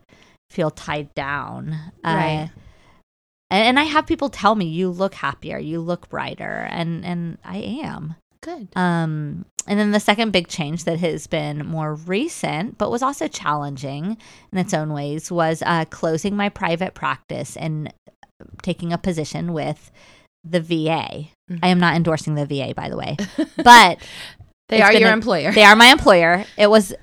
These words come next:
Speaker 1: a great decision. I've only been there two weeks, but I already feel, uh, a weight lifted because I realized that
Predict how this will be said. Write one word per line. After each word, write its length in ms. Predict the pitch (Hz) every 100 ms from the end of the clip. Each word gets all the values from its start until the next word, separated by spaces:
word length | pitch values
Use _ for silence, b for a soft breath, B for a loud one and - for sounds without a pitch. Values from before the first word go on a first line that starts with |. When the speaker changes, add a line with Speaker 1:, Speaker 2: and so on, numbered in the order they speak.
| -
Speaker 1:
a 80 | 208
great 560 | - 202 190 202 202
decision. 420 | 247 247 165 160 180
I've 120 | 170
only 180 | 180 190
been 220 | 190 180
there 120 | 175
two 220 | - 185
weeks, 220 | 175 160
but 120 | - 175
I 100 | 180
already 280 | 165 170
feel, 480 | 170 - 160 160 156 -
uh, 420 | 156 151 151 151 B B B -
a 100 | 175
weight 340 | 160 160 165
lifted 420 | 160 143 - 185 180
because 260 | 165 175
I 60 | 170
realized 500 | 165 160 156 165 -
that 200 | 160